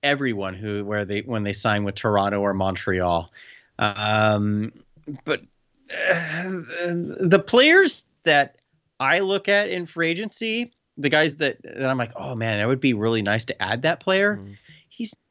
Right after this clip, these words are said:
Speaker 1: they're not gonna fill the role that the Sharks need. So, like, Cameron Schilling, love that guy. You guys probably haven't even heard of him, but so he's not, <laughs> he's not gonna be on the Sharks next year. You know, just things,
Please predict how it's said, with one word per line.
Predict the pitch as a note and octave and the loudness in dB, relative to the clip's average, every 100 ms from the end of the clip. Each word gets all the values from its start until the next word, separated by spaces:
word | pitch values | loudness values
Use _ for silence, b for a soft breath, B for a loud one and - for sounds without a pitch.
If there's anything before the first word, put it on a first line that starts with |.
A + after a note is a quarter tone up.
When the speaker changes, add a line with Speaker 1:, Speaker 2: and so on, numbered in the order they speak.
| _ | _
Speaker 1:
they're | D3+ E3 | 2 4
not | F#3 A3 A#3 | 4 2 2
gonna | A3+ G#3+ | 0 -6
fill | D3+ - E3 E3+ | -8 -2 0 0
the | C#3+ | 0
role | B2+ A#2 A2+ A2+ | -2 0 2 0
that | - | -4
the | - | -8
Sharks | - G#2+ F#2+ - | -6 -6 -6 -8
need. | G2+ G2+ F#2+ F2+ E2 | -4 0 0 0 -4
So, | - A2+ G#2+ G#2+ | 0 2 2 2
like, | A#2 A2 B B B | 0 0 B B B
Cameron | - D#3 D3+ D3 D3 | 0 2 2 2 0
Schilling, | - D3 C#3+ C#3+ C#3+ C#3+ C3 - A2 _ - C3 - - D#3+ - | 0 2 2 2 0 -2 -10 -20 -20 _ -16 -14 -14 -14 -14 -8
love | E3+ E3+ D#3+ | 2 4 4
that | D3 A2+ | 2 0
guy. | A#2 G#2 G2 G2+ - | 0 0 -2 -6 -10
You | D3+ D#3+ | -6 -2
guys | D3+ C3 | -2 -2
probably | D3 C#3+ | -2 -2
haven't | C#3+ D3 | 0 -4
even | D3 | -4
heard | A#2 C#3+ D3+ D3+ | -6 0 2 2
of | B2 | -2
him, | A2+ F#2+ F2+ | -6 -6 -4
but | A2+ A#2+ A#2+ | -6 -6 -6
so | - B2+ | 0 0
he's | A2+ D#3 D#3+ | 2 0 0
not, | D#3+ - | -2 -4
<laughs> | - | -4
he's | E3 | 0
not | F#3+ F3 F3 | 2 2 2
gonna | D#3+ D3+ | 0 -2
be | C3 B2 | -2 -6
on | G#2+ A2 | -6 -10
the | G#2 | -12
Sharks | G2+ G2+ F#2+ - | -10 -10 -12 -14
next | G2 F#2 - - | -14 -14 -16 -16
year. | F#2 F#2+ A#2 B B B B | -14 -10 -12 B B B B
You | A#2+ | -6
know, | A#2 A#2+ A#2+ B2 - - | -4 -2 -4 -4 -8 -10
just | D3+ D#3 - | -8 -10 -6
things, | - F#3+ G3 | 0 2 0